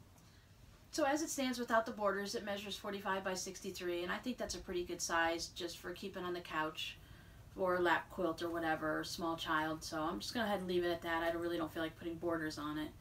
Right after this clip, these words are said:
I have no clue how I'm going to quilt it. Uh, my first thought is to just free motion quilt it.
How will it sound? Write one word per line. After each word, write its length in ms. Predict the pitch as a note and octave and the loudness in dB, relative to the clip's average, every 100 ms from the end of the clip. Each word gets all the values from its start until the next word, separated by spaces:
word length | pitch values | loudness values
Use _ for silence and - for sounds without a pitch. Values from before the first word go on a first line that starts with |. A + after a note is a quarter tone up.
| - - - - - - - - - - | -16 -16 -16 -16 -16 -18 -20 -20 -18 -12
I 40 | F#3+ | -6
have 80 | |
no 180 | A3+ C4 | 0 0
clue 260 | B3+ C4+ C4 | 0 2 2
how 240 | A#3 A#3 | 4 4
I'm 200 | A3 A3 | 4 2
going 240 | G#3 A3 G#3+ | -2 -4 -4
to 100 | A3 | -8
quilt 400 | - C4+ C#4 C#4 | -4 -2 -2 -2
it. 320 | C#4 C4+ - - - | -4 -4 -8 -8 -4
Uh, 380 | F#3+ F3+ F3+ F3 | -2 -2 -4 -6
my 100 | F#3+ | -6
first 340 | F#3+ C#4 C#4+ - | -2 0 0 2
thought 280 | A#3+ A#3+ - | 2 2 0
is 380 | A3 G#3+ G3+ G3 - | -2 0 0 -2 -6
to 240 | G#3 G3 | -4 -2
just 480 | F3+ F#3+ F#3+ F#3 - | -2 -2 0 0 -4
free 160 | - G#3+ | -6 -4
motion 320 | G3+ G3+ B3 | 0 0 -2
quilt 300 | A#3+ B3 B3+ | -2 -4 -2
it. 180 | C#4 | -2